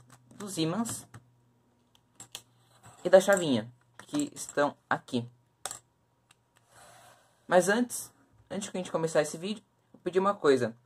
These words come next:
A primeira coisa que eu vou pedir é pra vocês deixarem sugestão de vídeos, os vídeos que vocês querem ver aqui no canal.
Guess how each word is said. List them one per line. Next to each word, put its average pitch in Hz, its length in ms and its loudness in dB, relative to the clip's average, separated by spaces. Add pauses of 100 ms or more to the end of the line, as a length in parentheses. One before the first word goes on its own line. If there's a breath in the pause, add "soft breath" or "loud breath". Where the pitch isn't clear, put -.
(240)
A - 60 -20
primeira 220 220 -6
coisa 220 200 0
que - 0 -
eu 185 100 -2
vou 180 60 -4
pedir 202 420 -4
é - 60 -20
pra 208 120 -6
vocês 220 240 -8
deixarem 220 300 -6
sugestão 190 460 -8
de 185 80 -10
vídeos, 190 440 -10 (580)
os 147 100 -12
vídeos 185 180 -4
que - 60 -14
vocês 170 140 -4
querem 165 280 0
ver 147 140 -2
aqui 147 140 -4
no 139 80 -2
canal. 165 460 0